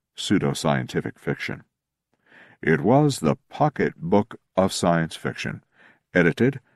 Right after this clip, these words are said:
by Donald A. Wollheim, a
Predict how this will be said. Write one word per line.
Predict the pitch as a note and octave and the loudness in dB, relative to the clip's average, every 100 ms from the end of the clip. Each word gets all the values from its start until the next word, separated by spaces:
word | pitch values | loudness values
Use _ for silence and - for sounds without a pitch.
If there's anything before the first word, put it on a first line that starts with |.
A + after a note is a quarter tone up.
| _ | _
by | C#3 C2 B1 B1 - _ _ - | -2 0 0 -2 -10 _ _ -4
Donald | F2 G#2 C3+ C#3 - - | 0 2 2 -2 -8 0
A. | G2+ G2+ G2+ - _ - | 4 4 2 -6 _ -2
Wollheim, | F2+ E2+ D#2 C#2+ A#1 A1 - _ _ _ _ | 2 4 2 0 -2 -4 -12 _ _ _ _
a | - | -10